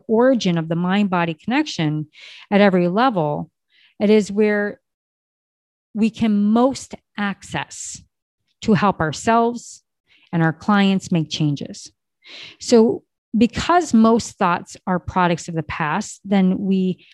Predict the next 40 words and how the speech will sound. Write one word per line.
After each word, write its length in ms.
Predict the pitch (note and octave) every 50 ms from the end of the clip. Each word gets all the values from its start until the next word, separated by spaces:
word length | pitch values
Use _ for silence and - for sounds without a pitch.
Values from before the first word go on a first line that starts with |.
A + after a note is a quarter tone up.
| _ _ _ _
fire 320 | - A3+ A#3 B3 B3 - -
off 220 | G3+ F#3+ - -
neural 300 | G3 F#3+ F#3 F3+ F3 F3
net 260 | F3 F3 F3+ F3 - _ _ _ _ _ _ _ _ - F#3
based 520 | F3+ A3 G#3+ G#3+ F3+ - - - - - - _ _ _ _ _ _ -
on 340 | F3+ F3 E3 D#3+ D#3+ D#3 - _ _ _ -
a 80 | - C#3+
thought. 400 | - - G#3 G3 F#3 - - _ _ _ _ _ _ _
We 120 | - F#3 E3+
are 100 | D#3+ D#3
conditioned 560 | - - F3 E3+ D#3 E3+ D#3+ - - E3+ D#3
ourselves 640 | D3+ D3+ - - D#3+ D3 C#3+ C#3+ D3 - - - _ _ _ _ _ _
in 100 | - F3
the 60 | E3 E3
mind 440 | E3 F3 F3 E3+ F3 F3 E3+ E3 -
and 120 | F#3+ E3+ D#3
our 80 | D3+
body 540 | D3 D#3 G3 G3+ F3+ E3 D#3 D3+ D3 C#3 - _ _ _ _ _ _ -
to 300 | - A#3 A3+ A3+ A#3 A3 _ _ _ _ -
our 120 | F3+ E3
past. 760 | - - - - D#3+ D3 D3 - - - - - - - - _ _ _ _ _ _ _
And 380 | - - - - _ - -
this 140 | G3 F#3 -
is 100 | A3+ G#3
what 60 | A3
I 40 | G#3+
was 100 | G3 -
talking 280 | - G#3 F#3+ F#3 F#3+ F#3
about, 180 | E3+ E3 D#3
the 80 | - D#3
somatic 480 | - - - F3+ E3 D3+ D3 D3+ C#3+ -
experience, 760 | D#3 - - - - - D#4+ F#4+ F4+ A#3+ E3 C#3+ D3 - -
is 100 | E3+ D#3+
that 140 | - F3 F#3+
we 100 | F#3+ F3+
have 240 | C#3+ - F3+ E3 -
to 80 | - F#3+
find 280 | - E3 D#3 D3+ D3+
the 40 | D#3
feeling 540 | - - C4 C4 A#3+ G#3+ G3 F#3+ F#3 F#3